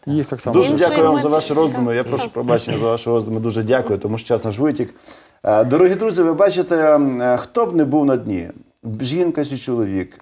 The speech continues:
Speaker 2: чи це може, м, е, людина, яку відкинуло все суспільство, чи лише родина. Для Христа це не має значення. Христос дивиться на душу людини, на серце її, на біль її, на її рани. І готовий піднімати її. Тому, коли ви відчуваєте себе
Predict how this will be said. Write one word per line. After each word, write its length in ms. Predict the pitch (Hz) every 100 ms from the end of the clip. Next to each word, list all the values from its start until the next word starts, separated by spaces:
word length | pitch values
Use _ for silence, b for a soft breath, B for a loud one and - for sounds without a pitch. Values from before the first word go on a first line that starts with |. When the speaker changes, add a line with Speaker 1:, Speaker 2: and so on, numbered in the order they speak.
| 107
Speaker 2:
чи 260 | - - 143
це 180 | 143 175
може, 320 | 180 165 175
м, 300 | 165 143 143
е, 180 | 143 135
людина, 540 | 147 147 175 160 151
яку 260 | 147 147 160
відкинуло 400 | 151 151 156 151
все 200 | - 165
суспільство, 480 | 139 127 - 120 113
чи 120 | 127
лише 260 | 123 120 127
родина. 480 | 127 113 104 90 - b b b b
Для 120 | 127 160
Христа 360 | 180 180 185
це 120 | -
не 100 | 135
має 280 | 131 117 113
значення. 380 | 95 101 - 98
Христос 420 | - 110 - 147
дивиться 400 | 113 120 107 110
на 80 | 110
душу 260 | 107 101 95
людини, 280 | 92 95
на 120 | 110 123
серце 460 | 131 113 - 90
її, 180 | 82 82 -
на 140 | 127
біль 340 | 151 151 165 123
її, 180 | 104 107
на 140 | 120
її 220 | 147 151
рани. 380 | 139 135 104 104 _ b b b
І 100 | 170
готовий 460 | 139 139 165 143 120
піднімати 680 | 123 113 120 113 95 92
її. 160 | 90 92
Тому, 300 | - 170 180
коли 260 | 175 180 165
ви 60 |
відчуваєте 640 | 165 - 156 151 123 110 -
себе 460 | 127 117 113 92